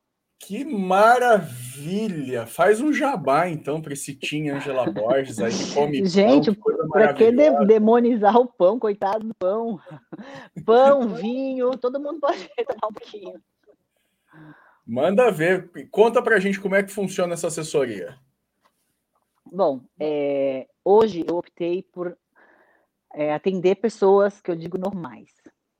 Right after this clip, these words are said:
Speaker 2: Como são pessoas normais, né? Eu já atendi atleta, atendo hoje, mas assim, mais no quesito de ajudar e não como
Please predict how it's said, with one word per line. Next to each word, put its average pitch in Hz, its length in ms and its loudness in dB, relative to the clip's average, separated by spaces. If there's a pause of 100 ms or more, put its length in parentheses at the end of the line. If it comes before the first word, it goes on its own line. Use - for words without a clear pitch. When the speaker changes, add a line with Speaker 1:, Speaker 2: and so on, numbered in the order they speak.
(180)
Speaker 2:
Como 262 180 -4
são 262 120 0
pessoas 214 280 -2
normais, 156 360 -6
né? 170 220 -8 (120)
Eu 214 280 2 (200)
já 160 180 0
atendi 175 280 2
atleta, 170 360 2
atendo 190 260 0
hoje, 175 300 2
mas 156 200 0
assim, 156 420 -4 (100)
mais 156 400 0
no 165 180 -2
quesito 160 420 -4
de 151 140 0
ajudar 160 460 4
e 165 40 -2
não 165 280 -2
como 156 520 0